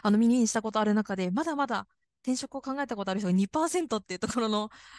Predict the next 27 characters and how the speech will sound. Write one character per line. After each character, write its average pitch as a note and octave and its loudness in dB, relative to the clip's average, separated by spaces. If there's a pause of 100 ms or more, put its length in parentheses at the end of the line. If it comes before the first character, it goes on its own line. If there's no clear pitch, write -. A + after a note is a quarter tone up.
(100)
あ F#3+ -10
の、 F#3+ -6
数 A3 -8
字 G#3 -4
に G#3 -2
す - -6
ご D#4+ 2
く - -10
驚 G3 -4
き G3+ -8
ま G3 -4
し - -12
て、 G3+ -16
こ - -8
れ A#3 -6
か B3 -6
ら A3+ -2
ま A3 0
す - -2
ま D#4 -2
す G#3+ -6
事 G#3 -4
業 D4 0
と A3 -4
し - -8
て G#3+ -2
も、 F#3+ -2